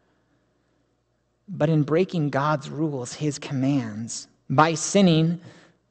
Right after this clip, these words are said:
there are consequences. The same consequences that Adam and Eve faced. And I don't just mean the inconvenience of pains in childbirth and the labor of working this earth.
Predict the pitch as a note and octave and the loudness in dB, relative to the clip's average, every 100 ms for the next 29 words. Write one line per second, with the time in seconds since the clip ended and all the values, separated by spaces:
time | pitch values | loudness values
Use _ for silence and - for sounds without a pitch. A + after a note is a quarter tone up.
0 | _ _ _ A2+ B2 F3 G3+ G#3 - G#3+ | _ _ _ -8 -2 2 2 2 -4 -2
1 | A3 G2+ - G#2 A2 - - - - _ | -2 -6 -14 -14 -12 -12 -14 -18 -18 _
2 | _ _ _ _ _ _ _ _ _ _ | _ _ _ _ _ _ _ _ _ _
3 | _ _ A#2 - F3+ F#3+ D#3+ F#3+ F#3 F#3 | _ _ -6 2 4 4 2 0 -2 -2
4 | F3+ F3+ F#3+ F3 F3 C#3+ F3 G3+ G#3 A3 | -2 0 0 2 2 0 -4 0 0 0
5 | D4+ - F2+ C#2 - - - _ _ _ | -2 -4 -8 -6 -10 -12 -16 _ _ _
6 | _ _ _ _ _ F3+ G#3+ B3+ A#3 G3+ | _ _ _ _ _ 4 4 6 4 2
7 | F3+ F3+ F#3+ E3 D#3 F3 F#3 E3+ E3+ D3+ | 4 6 6 6 4 2 4 4 4 6
8 | F3 E3 C3+ C#3 B2+ - - _ - D#3 | 6 6 4 2 2 0 -18 _ -4 0
9 | D#3+ E3 D3 C#3 C#3 A2+ A#2 A2+ C#3+ D3 | 2 2 2 -2 -2 -4 -4 -4 -6 -4
10 | F3+ - C3 B2 A#2+ B2 A2+ A2+ C#3 D3+ | -4 -6 -2 0 0 0 0 0 -2 0
11 | D3 D3+ A#2+ A2+ - - C#3 D#3 D#3 D#3 | 2 2 0 -4 -12 -10 -2 0 0 -2
12 | D3 C3+ C3 - - B2 E3+ - - | -2 0 -2 -6 -8 -8 -8 -14 -20